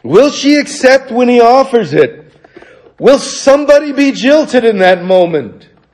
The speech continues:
Cold feet. It has happened before. I've heard of it. And in movies, it's like, how embarrassing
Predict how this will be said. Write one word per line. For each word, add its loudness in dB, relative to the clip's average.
Cold 0
feet. -4
It 2
has 2
happened 2
before. 2
I've -2
heard -6
of 0
it. -6
And -6
in -6
movies, -4
it's -6
like, -2
how -4
embarrassing -2